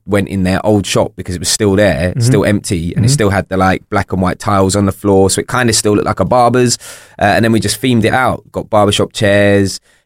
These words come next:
Speaker 1: everything. Uh, it was cozy.
Speaker 2: Comfortable
Speaker 1: The,
Speaker 2: chairs, isn't it? They
Speaker 1: they
Speaker 2: are, they are the most comfortable chair.
Speaker 1: They're super comfy, but it was so hot in there, bruv, 'cause I don't know if, like, if you're, if you're listening to this abroad or, you know, maybe you're not in London, but,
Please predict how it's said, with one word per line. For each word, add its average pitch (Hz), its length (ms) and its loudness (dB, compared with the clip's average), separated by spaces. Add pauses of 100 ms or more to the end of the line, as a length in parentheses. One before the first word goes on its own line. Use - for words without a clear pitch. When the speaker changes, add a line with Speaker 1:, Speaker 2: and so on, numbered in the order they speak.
Speaker 1:
everything. 107 640 0 (100)
Uh, 95 260 -2
it 90 80 -2
was 95 100 -2
cozy. 135 640 0
Speaker 2:
Comfortable 254 460 0
Speaker 1:
The, - 60 -2
Speaker 2:
chairs, 208 280 2
isn't 196 80 2
it? 113 240 -2
They 165 120 0
Speaker 1:
they 196 40 0
Speaker 2:
are, 214 180 2
they 196 160 2
are 202 140 2
the 156 260 6
most 143 300 2
comfortable 131 420 0
chair. 117 300 2
Speaker 1:
They're 143 160 2
super 160 300 -2
comfy, 147 420 0
but 101 180 2
it 113 100 2
was 113 220 2
so 156 720 2
hot 156 220 2
in 110 160 2
there, 98 260 0
bruv, 98 320 -4
'cause 113 380 -2 (160)
I 120 100 0
don't 139 140 0
know 135 100 2
if, 131 180 0
like, 120 200 2
if 123 100 0
you're, 123 320 4
if 110 140 -4
you're 123 80 2
listening 123 260 0
to 110 100 -2
this 107 140 2
abroad 117 540 0
or, 95 420 4
you 101 160 0
know, 92 160 2
maybe 98 220 0
you're 98 80 2
not 101 120 -2
in 92 100 -2
London, 110 340 4
but, 101 180 0